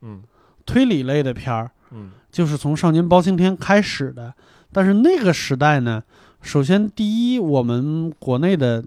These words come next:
Speaker 2: 那个，那个推理文学不太盛行。
Speaker 1: 嗯。
Speaker 2: 呃，就是发展的比较，比较，一直是小众文化，然后大众审美也没有，然后，呃，积淀也没有，
Speaker 1: 嗯。
Speaker 2: 所以《少年包青天一》呢，是各种抄。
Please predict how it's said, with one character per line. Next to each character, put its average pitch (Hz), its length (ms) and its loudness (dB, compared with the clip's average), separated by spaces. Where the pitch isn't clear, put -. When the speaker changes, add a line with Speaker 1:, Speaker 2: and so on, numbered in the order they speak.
Speaker 2:
那 151 140 -4
个， 131 120 -6
那 139 180 -2
个 120 260 -2
推 214 140 4
理 190 80 4
文 139 180 0
学 123 200 -2
不 127 140 -6
太 135 460 0
盛 170 180 -4
行。 123 340 -8
Speaker 1:
嗯。 104 200 -18
Speaker 2:
呃， 131 260 0
就 143 140 -6
是 135 100 -6
发 160 180 0
展 135 180 0
的 131 180 -2
比 131 140 -8
较， 127 420 -2
比 127 100 -8
较， 131 220 -4
一 160 260 -8
直 147 160 -4
是 147 360 0
小 123 200 -6
众 156 160 -2
文 135 160 -2
化， 143 280 -6
然 127 240 -2
后 135 320 0
大 151 180 0
众 160 120 0
审 135 160 -4
美 143 200 2
也 135 100 2
没 120 200 -2
有， 117 360 -6
然 123 280 -4
后， 123 400 -6
呃， 127 180 -4
积 160 180 -8
淀 160 200 0
也 117 80 -4
没 117 160 -6
有， 117 220 -10
Speaker 1:
嗯。 107 80 -18
Speaker 2:
所 104 200 -4
以 127 420 -2
《少 147 160 -2
年 151 120 -2
包 170 140 0
青 185 80 0
天 175 240 2
一》 156 260 -6
呢， 123 200 -4
是 139 100 -12
各 160 160 -4
种 135 140 -4
抄。 113 340 -8